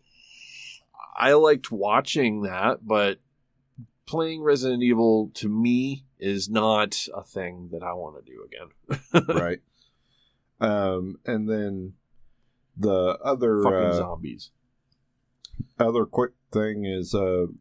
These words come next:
Speaker 2: about a game that hasn't really been talked about a whole lot. There is a, uh, new Dragon Ball Z game coming out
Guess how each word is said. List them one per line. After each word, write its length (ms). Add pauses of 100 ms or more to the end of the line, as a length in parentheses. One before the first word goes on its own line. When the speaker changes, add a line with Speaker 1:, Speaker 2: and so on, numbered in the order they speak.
(100)
Speaker 2:
about 340
a 40
game 320
that 180 (200)
hasn't 340
really 300
been 340 (1160)
talked 260
about 260
a 120
whole 220
lot. 260
There 240
is 180
a, 360
uh, 300 (300)
new 240
Dragon 400
Ball 180
Z 220
game 360
coming 300
out 220